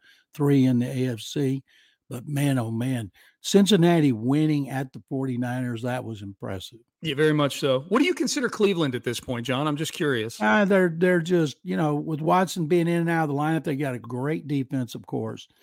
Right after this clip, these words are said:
Speaker 2: Yep.
Speaker 1: Best in the N F L right now, but I don't see Watson as being consistent enough or healthy enough to put them up there with Baltimore and Kansas City and Cincinnati.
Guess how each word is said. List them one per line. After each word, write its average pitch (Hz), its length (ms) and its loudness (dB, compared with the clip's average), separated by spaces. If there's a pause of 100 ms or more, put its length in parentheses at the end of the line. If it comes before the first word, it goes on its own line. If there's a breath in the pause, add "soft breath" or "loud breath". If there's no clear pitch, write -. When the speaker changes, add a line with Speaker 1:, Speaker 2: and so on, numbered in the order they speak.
Speaker 2:
Yep. 143 240 -4
Speaker 1:
Best 147 280 -2
in 165 100 0
the 147 100 2
N 151 120 0
F 143 200 -4
L 143 220 -2
right 120 260 -6
now, 123 260 -6
but 131 180 -8
I 143 180 -2
don't 156 240 -2
see 156 300 -6
Watson 151 680 -2 (520 soft breath)
as 131 160 -6
being 156 320 0
consistent 165 680 -6
enough 156 420 -4
or 127 120 -8
healthy 165 460 -2
enough 131 380 -4
to 135 80 -14
put 151 280 -6
them 143 200 -4
up 135 240 -4
there 131 240 -4
with 117 200 -8
Baltimore 131 720 -4 (560 soft breath)
and 117 160 -6
Kansas 139 360 0
City 127 420 -4
and 110 120 -10
Cincinnati. 113 760 -10